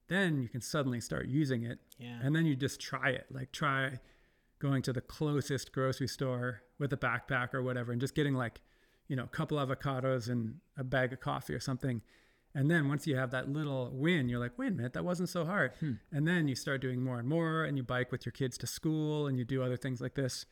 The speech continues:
Speaker 1: all within, like, a one or two mile radius. And that
Speaker 2: Yeah.
Speaker 1: already cuts down your car use a lot. And then your body starts to get in better bicycling shape, and then it's all, like, a positive snowball from there.
Speaker 2: Yeah, and majority of our trips are within,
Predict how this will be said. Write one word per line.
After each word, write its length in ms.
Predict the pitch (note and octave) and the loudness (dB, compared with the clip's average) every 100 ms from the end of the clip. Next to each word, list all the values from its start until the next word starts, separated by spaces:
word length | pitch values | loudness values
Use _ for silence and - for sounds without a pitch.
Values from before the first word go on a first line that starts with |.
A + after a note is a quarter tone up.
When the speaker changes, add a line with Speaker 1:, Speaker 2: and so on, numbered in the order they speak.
| _ _ _ _ | _ _ _ _
Speaker 1:
all 180 | - D3+ | -2 0
within, 300 | D3+ C#3+ C3 | 2 2 0
like, 160 | B2 A#2 | 0 -2
a 40 | |
one 160 | B2+ C3 | -2 -2
or 60 | B2 | 0
two 180 | C#3 | 0
mile 220 | B2+ B2 A#2+ | 0 0 -2
radius. 460 | B2 C#3 D#3+ - | 0 0 -2 -4
And 120 | D3 D3+ | -2 0
that 140 | D#3 | 2
Speaker 2:
Yeah. 60 | C#3 | 0
Speaker 1:
already 340 | B2+ C3+ A#2+ | 0 0 -2
cuts 280 | - C#3 - | -2 -4 -2
down 220 | C#3 B2 | 0 0
your 100 | A2+ | -2
car 200 | - B2 | -4 -4
use 220 | B2 A#2+ C#3+ | -2 -2 -2
a 40 | |
lot. 400 | C3+ C3+ - - _ _ _ _ - | -2 -2 -2 -6 _ _ _ _ 0
And 140 | D3+ | 2
then 100 | C#3+ | 2
your 100 | B2+ | 2
body 240 | B2+ B2 | 0 0
starts 300 | C3+ C#3+ B2+ | -2 -4 -6
to 80 | - | -2
get 160 | B2+ A#2+ | 0 0
in 80 | B2 | 0
better 160 | B2 | -2
bicycling 480 | A#2 B2+ B2 C3+ B2+ | 0 0 0 -2 -2
shape, 320 | - C3+ B2 | 0 -2 -2
and 120 | B2 | -2
then 260 | B2 A#2+ B2 - | 0 -2 -4 -8
it's 120 | - | -4
all, 160 | C#3+ B2+ | -2 0
like, 140 | A#2+ | -2
a 60 | B2 | -6
positive 600 | - D3 C3+ B2+ C3 - | -6 -6 -4 -2 -2 -2
snowball 460 | - C3+ B2+ A#2+ | -2 0 0 -2
from 240 | A#2+ B2+ A#2 | -4 -4 -2
there. 240 | C3+ B2 - _ - | -2 -4 -8 _ 0
Speaker 2:
Yeah, 260 | A#2+ G#2+ - - | 4 4 0 -4
and 260 | A2+ G2+ - | -2 -2 0
majority 400 | B2+ A#2 A#2 A2 | 2 6 8 8
of 80 | G2+ | 4
our 80 | F#2+ | 2
trips 280 | - - | 2 2
are 100 | G2+ | 2
within, 400 | G2 F#2+ G2 G2+ | 2 2 2 0